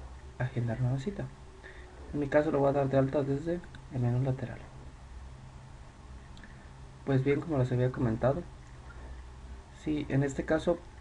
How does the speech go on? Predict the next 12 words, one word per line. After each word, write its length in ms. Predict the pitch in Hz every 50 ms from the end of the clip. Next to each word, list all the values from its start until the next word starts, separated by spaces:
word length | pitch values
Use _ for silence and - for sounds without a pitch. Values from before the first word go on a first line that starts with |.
| - - -
vamos 300 | 120 127 147 156 151 147
a 80 | 131 135
probar 260 | 123 117 113 123 131
primero 400 | 131 139 135 131 135 139 151 170 - - - - - - - - -
con 220 | - - 120 127 131
un 200 | 139 147 156 156 - - - - -
paciente 540 | - 107 117 - - 117 117 123 135 135 135
de 120 | 131 123 117
nuevo, 360 | 120 117 117 127 135 139 135 135 - - - - - - - - - - - - - - - - - -
de 80 | 127
nuevo 320 | 123 123 127 127 131 135 135
ingreso, 460 | 135 135 151 180 202 196 - 143